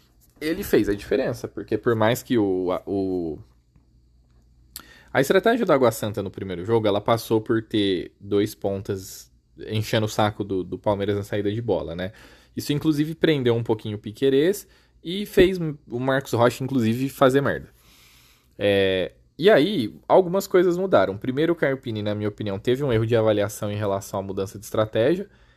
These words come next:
Ele quis claramente ter um time que segurasse um pouco mais, mais o Palmeiras, já que em dois jogos ele, ele havia tomado dois gols do Palmeiras, em um ele tinha jogado muito melhor, que foi o primeiro jogo da final,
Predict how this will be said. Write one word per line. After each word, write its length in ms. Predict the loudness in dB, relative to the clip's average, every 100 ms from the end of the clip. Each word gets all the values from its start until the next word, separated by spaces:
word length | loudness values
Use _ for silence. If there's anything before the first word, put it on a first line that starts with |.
| _ -4
Ele 160 | -4
quis 300 | -4 -8 -2
claramente 520 | 2 4 2 -2 -6
ter 80 | -6
um 100 | -8
time 220 | -6 -10
que 80 | -10
segurasse 520 | -12 -6 -2 -2 -2
um 40 | -4
pouco 220 | -4 -4
mais, 180 | -8 -8 _ _ _ -4
mais 260 | 0 0
o 40 | 0
Palmeiras, 480 | 0 2 2 2 2
já 180 | 0
que 360 | 0 -2 -4 -4 _ _ _ _ _ _ _ _ _ _ _ _ -14 -4
em 80 | 4
dois 180 | 4
jogos 280 | 6 4 4
ele, 160 | -2 0 -2 0
ele 140 | 0
havia 240 | 2 0
tomado 420 | -2 -2 -2 -4 -4
dois 300 | 2 2 4
gols 280 | 2 2
do 60 | 0
Palmeiras, 560 | -2 0 0 0 0 -4 _ _ _ -8
em 240 | -4 -2
um 100 | -4 -8 _ _ 0
ele 180 | 0 2
tinha 140 | 0
jogado 320 | 2 4 2
muito 440 | 0 -10 -8 -8 -4
melhor, 320 | -2 0 0
que 60 | 0
foi 260 | -2 -2 _ _ _ _ _ _ -10
o 80 |
primeiro 320 | -8 -4 -2 0
jogo 180 | 0
da 100 | 0
final, 460 | -2 2 2 0